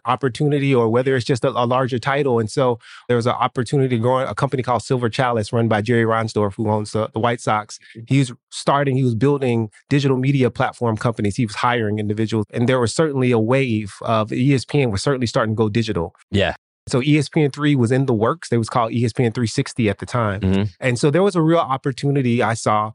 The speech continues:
Speaker 1: to have a bigger role and certainly have another, a bigger title and have some more responsibility to take a lot of what I learned and, quite frankly, an opportunity to advance a bit without some of the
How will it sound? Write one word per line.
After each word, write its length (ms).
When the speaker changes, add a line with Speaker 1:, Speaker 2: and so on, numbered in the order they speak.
Speaker 1:
to 100
have 120
a 60
bigger 260
role 400
and 140
certainly 360
have 420
another, 420
a 80
bigger 220
title 420
and 80
have 220
some 120
more 140
responsibility 760
to 100
take 340
a 60
lot 240
of 80
what 160
I 60
learned 440
and, 140
quite 180
frankly, 440
an 100
opportunity 460
to 60
advance 400
a 60
bit 300
without 480
some 240
of 140
the 300